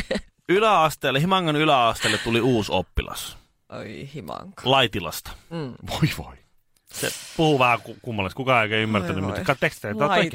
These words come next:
Speaker 2: Laitilasta.
Speaker 1: kaikki, kaikki, se on vaikka virolais puhunut. Kaikki lause pätkäs,
Speaker 2: Voi voi.
Speaker 1: sanat pätkäs keskeltä
Speaker 3: No ei
Speaker 1: kahteen.
Speaker 3: sekään ymmärtänyt teitä varmaan.
Speaker 1: Ei
Speaker 2: Mm.
Speaker 1: varmaankaan. Niin tuota, Janne tuli Laitilasta ja,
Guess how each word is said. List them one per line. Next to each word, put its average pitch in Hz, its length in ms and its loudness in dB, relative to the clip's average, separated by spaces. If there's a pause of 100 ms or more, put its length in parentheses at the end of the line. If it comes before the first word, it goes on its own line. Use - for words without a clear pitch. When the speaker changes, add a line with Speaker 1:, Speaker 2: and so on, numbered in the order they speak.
Speaker 2:
Laitilasta. 185 320 0
Speaker 1:
kaikki, 208 240 -2
kaikki, - 180 -12
se 120 60 -6
on 113 100 -2
vaikka 185 240 0
virolais 151 360 2
puhunut. 90 340 -6 (520)
Kaikki 160 280 0
lause 123 340 2
pätkäs, - 340 -4 (400)
Speaker 2:
Voi - 280 -10
voi. 95 220 -12
Speaker 1:
sanat 156 340 2
pätkäs - 320 -4
keskeltä 95 460 -4
Speaker 3:
No 95 60 -2
ei - 0 -
Speaker 1:
kahteen. 98 160 4
Speaker 3:
sekään 101 300 4
ymmärtänyt 92 500 0
teitä 82 300 2
varmaan. 69 260 2
Speaker 1:
Ei 160 120 4
Speaker 2:
Mm. 170 40 2
Speaker 1:
varmaankaan. 190 680 2 (280)
Niin 110 220 0
tuota, 113 560 2 (300)
Janne 202 320 0
tuli 165 220 -2
Laitilasta 143 600 0
ja, 95 180 2